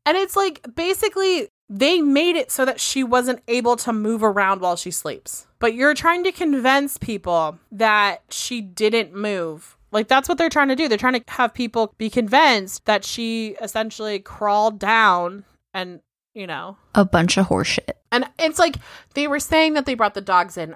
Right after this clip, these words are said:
Speaker 1: early so that they wouldn't have smelled anything. But I'm pretty sure they would have smelled, like, a decomposing body. Like, there's that one show on, I think it's Netflix, that basically talks about how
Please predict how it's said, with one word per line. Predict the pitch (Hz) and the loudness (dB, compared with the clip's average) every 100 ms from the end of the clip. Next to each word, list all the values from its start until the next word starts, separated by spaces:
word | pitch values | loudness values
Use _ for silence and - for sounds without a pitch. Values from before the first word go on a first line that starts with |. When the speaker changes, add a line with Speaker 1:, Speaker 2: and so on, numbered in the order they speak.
| - | 0
Speaker 1:
early | 254 269 254 262 254 | 4 6 6 4 0
so | 247 196 | -4 -6
that | 165 | -4
they | 170 | -4
wouldn't | 165 165 165 | -2 -4 -6
have | 147 | -10
smelled | - 233 240 240 | -2 4 6 6
anything. | 233 233 226 214 214 | 4 2 0 0 -2
But | 208 208 _ _ - | -2 -4 _ _ -8
I'm | 311 | -4
pretty | 381 392 | 0 2
sure | 403 392 | 2 0
they | 359 | 0
would | 302 247 | 0 -2
have | |
smelled, | - 247 240 233 214 | -4 0 4 6 4
like, | 202 196 - | 2 0 -2
a | 220 | -12
decomposing | 190 214 214 208 165 190 190 175 | -6 -6 -6 -8 -6 -6 -8 0
body. | 220 233 208 185 | 4 6 4 -2
Like, | 165 170 165 - _ - | -2 0 -2 -8 _ 0
there's | 254 269 | 2 4
that | 254 - | 2 2
one | 202 220 247 247 233 | -6 0 0 -2 -10
show | - 214 196 185 190 190 - - | 0 4 4 4 2 -2 -12 -2
on, | 196 185 175 - | 2 2 2 -8
I | 180 | -8
think | 190 190 | -8 -10
it's | - | -8
Netflix, | 190 185 185 190 165 - | -2 -2 -2 -2 -2 -4
that | 196 185 _ _ _ | -8 -8 _ _ _
basically | 190 185 185 196 180 | -2 -2 -4 -6 -6
talks | - 190 180 - | 0 2 2 -2
about | 180 170 175 | 0 2 2
how | 190 170 170 165 | 2 2 2 -2